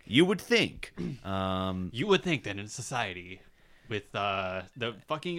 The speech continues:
Speaker 2: what the fucking Kentucky Democratic Party did to Charles Booker last time
Speaker 1: Well, the
Speaker 2: was
Speaker 1: Kentucky Democratic Party wanted Booker, though. It was the National Democratic Party that d-, basically told the Ken-, uh, the state party to fuck off.
Speaker 2: Oh,
Speaker 1: And
Speaker 2: yeah,
Speaker 1: they're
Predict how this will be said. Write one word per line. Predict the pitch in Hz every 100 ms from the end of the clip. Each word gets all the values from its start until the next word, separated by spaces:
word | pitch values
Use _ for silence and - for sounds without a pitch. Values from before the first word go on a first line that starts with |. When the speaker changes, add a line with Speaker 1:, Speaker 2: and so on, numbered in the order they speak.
| 147
Speaker 2:
what | 147
the | -
fucking | 165 185 202 147 -
Kentucky | 135 120 143 123
Democratic | 123 120 117 104 -
Party | 113 104
did | 104 98
to |
Charles | 98 101 95
Booker | 110 101 101 95
last | 214 113 - - -
time | 107 101 113
Speaker 1:
Well, | 165
the | 190
Speaker 2:
was |
Speaker 1:
Kentucky | - 180 180 208 -
Democratic | 247 202 196 190 165 -
Party | - 151 143 139
wanted | 123 117 143 143 113
Booker, | 160 151 123
though. | 80 78 73
It | 78 98
was | 110 104
the | 117
National | 117 143 - 143
Democratic | 113 104 107 101 -
Party | 98 95
that | 92 - -
d-, |
basically | 90 101 110 - 101
told | - 95 90
the |
Ken-, | 87 92 82 67
uh, | 71 87 85 76
the | 90
state | - 107
party | - 87 85
to | 80
fuck | 87 82
off. | 95 87 67 - -
Speaker 2:
Oh, | 127 123
Speaker 1:
And | 120
Speaker 2:
yeah, |
Speaker 1:
they're | 113